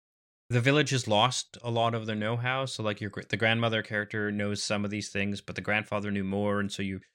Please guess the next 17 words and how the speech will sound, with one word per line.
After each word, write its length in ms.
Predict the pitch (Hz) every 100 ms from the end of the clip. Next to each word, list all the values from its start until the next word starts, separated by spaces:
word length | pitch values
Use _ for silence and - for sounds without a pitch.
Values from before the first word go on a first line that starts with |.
| _ _ _ -
you 140 | 110
hear 220 | 98 120 113
some 320 | - 113 113
stories 420 | - 113 113 107
that 140 | 98 101
you 140 | 110
vaguely 420 | 101 110 107 110
recall, 540 | 101 98 107 101 104 104
but 160 | 101
no 120 | 131 131
one 140 | 123
really 140 | 123 110
knows 260 | 110 110
what 120 | 113 113
the 40 |
Noidis, 440 | 110 107 107 110 -
uh, 400 | 101 - -